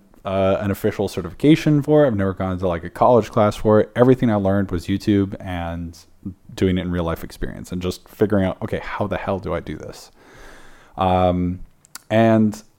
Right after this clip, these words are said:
I started really emphasizing Power B I 'cause when I started applying for other jobs and I was interviewing,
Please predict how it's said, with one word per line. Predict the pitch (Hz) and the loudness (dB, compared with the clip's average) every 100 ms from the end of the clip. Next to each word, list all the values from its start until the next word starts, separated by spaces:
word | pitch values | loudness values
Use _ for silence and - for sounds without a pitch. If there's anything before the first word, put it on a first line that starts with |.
| - | -2
I | 107 | 0
started | 104 - 131 123 117 104 87 | 0 2 4 6 4 2 -2
really | 95 127 127 107 | 4 4 6 4
emphasizing | 107 113 113 110 98 98 95 92 | 4 2 -2 0 0 0 0 -2
Power | - 104 95 | -2 -2 0
B | 104 | 2
I | 139 120 | 2 2
'cause | 104 107 | 0 -2
when | 101 | -2
I | 95 | -2
started | - 95 | 0 -2
applying | 90 - 104 | -2 -2 -2
for | 98 87 | -2 -4
other | 85 | -6
jobs | 85 151 143 120 110 | -2 0 2 0 -2
and | 101 | -2
I | |
was | 95 92 - | -2 -2 0
interviewing, | 180 147 98 92 90 | 0 0 0 0 -2